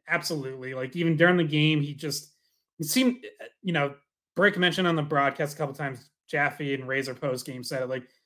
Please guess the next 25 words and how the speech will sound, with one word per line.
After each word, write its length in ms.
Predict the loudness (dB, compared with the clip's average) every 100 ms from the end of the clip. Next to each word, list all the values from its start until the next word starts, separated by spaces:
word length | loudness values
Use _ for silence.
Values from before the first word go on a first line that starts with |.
| _ _ 0
for 100 | 6
whatever 200 | 6 6
reason, 220 | 4 4
he 60 |
just 140 | 2 2
seemed 160 | 0
to 60 | 0
be 100 | -4
fighting 340 | 0 0 0
the 80 | -4
puck. 380 | -8 -12 -14 -16
He 200 | -20 -20 _ _ -2
lost 360 | 2 2 2
it 100 | 0
a 80 | 0
couple 260 | 0 -2 -2
times 340 | -2 -4 -4
on 100 | -6
turnovers, 840 | -8 -6 -4 -4 -6 -10 -12 -12 -18 _ _ _ _
bobbling 520 | 4 6 6 4 4
it, 320 | 4 4 2 -4 -16
mishandled 640 | -8 -6 -6 -8 -8 -6
a 40 |
couple 220 | -6 -6 -8
passes. 680 | -12 -16 -12 -6 -6 -6